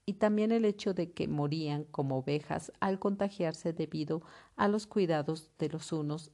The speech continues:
hacia los otros. Esto era sin duda lo que provocaba mayor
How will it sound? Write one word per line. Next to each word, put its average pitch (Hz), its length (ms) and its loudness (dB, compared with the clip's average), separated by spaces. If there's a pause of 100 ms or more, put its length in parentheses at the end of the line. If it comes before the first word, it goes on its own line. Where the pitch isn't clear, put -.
hacia 190 360 0
los 156 240 -6
otros. - 580 -4 (760)
Esto 202 380 2
era 175 200 4
sin 165 280 -4
duda 156 400 -2
lo 170 200 0
que 175 140 0
provocaba 147 720 0
mayor 147 600 -2